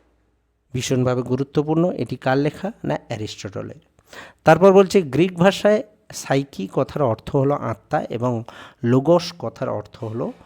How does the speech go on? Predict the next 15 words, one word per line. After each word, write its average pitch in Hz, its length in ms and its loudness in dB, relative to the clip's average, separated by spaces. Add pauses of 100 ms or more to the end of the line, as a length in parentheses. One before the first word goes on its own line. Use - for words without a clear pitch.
(340)
যুক্তিপূর্ণ 139 680 -2
তথ্য 131 440 -6
বা 160 260 0
বিজ্ঞান। 107 520 -8 (840)
তাহলে 131 340 -6
সাইকোলজি 160 600 -6
শব্দটা 139 500 -8
দুটো 147 440 -8
শব্দ 131 380 -8
থেকে 139 300 -10
এসেছে, 139 420 -12 (140)
একটি - 280 -8
হলো 131 220 -6 (320)
সাইকি 123 760 -4
এবং 147 340 -4